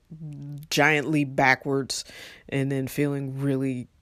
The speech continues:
regretful <laughs> about it. And having to, you know, bless the situation and move on, you know? So anyway, that's gonna be out soon. And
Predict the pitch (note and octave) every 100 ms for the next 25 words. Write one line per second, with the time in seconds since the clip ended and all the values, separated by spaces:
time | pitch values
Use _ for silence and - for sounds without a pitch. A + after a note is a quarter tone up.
0 | C#3 C#3 B2+ A2+ - - D3+ A3+ - G3+
1 | F3+ G3+ - E3 - D3+ - - - -
2 | - _ - - - - _ _ _ E4
3 | F4+ D4 F3 - D#3 C#3+ C#3 C#3 C#3 D3+
4 | D3 C#3+ C3+ B2+ A#2+ - D#3 B2+ A#2+ B2+
5 | - - - - - - _ A#2+ C#3 D3+
6 | D3+ E3 - D#3+ E3+ D#3+ E3 G3 F#3+ F#3
7 | G3+ A#3 A3+ C#4 E4+ - - - _ _
8 | A3 F3 D3+ D#3 G3+ _ _ - - D#3
9 | D#3+ D#3+ C#3+ C3 - - D3 D3+ - E3+
10 | D3 C#3+ C3+ C3 - C#3+ C#3 C#3 C3 B2+